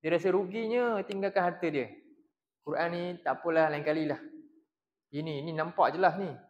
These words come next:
Quran ni baca-baca, apa dapat? Dia rasa macam tu kan? Allah kata kiamat nanti,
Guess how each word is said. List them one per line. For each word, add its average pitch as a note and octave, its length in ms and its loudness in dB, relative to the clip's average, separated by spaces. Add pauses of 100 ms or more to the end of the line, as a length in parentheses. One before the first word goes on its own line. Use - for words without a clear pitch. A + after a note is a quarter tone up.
(160)
Quran - 240 -4
ni G3+ 140 -2 (340)
baca-baca, F#3+ 480 -4 (400)
apa - 80 -12
dapat? D#3+ 260 0 (1000)
Dia B2+ 80 -4
rasa B2 160 -8
macam C#3 240 -6
tu E3+ 80 -2
kan? F3+ 180 2 (460)
Allah B2 120 -2
kata C3+ 240 -2 (200)
kiamat G#3 400 0
nanti, C#3+ 560 -4